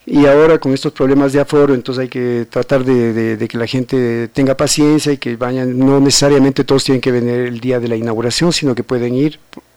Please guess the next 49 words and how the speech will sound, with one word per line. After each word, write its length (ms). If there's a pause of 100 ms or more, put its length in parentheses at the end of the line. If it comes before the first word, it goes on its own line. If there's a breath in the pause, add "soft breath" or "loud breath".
(160)
un 240
mes, 320 (160)
el 140
mes 180
de 80
diciembre 500
dura 300
hasta 160
el 80
treinta, 640
casi 260
de 100
diciembre 380
en 80
mi 80
casa, 400 (540 loud breath)
y 240
el, 920
la 60
alianza 360
hasta 160
el 100
veinte 280
de 120
diciembre. 520 (480 loud breath)
Después 340
hay 80
esta 200
clase 260
magistral 480
el 140
cuatro, 600 (400 loud breath)
y 120
seguramente 580
en 80
la 60
alianza 320
francesa 420
también 500
hay 160
una 200
clase 340
que 140
va 80
a 40
ser 140
más 160
bien 220
teórica, 640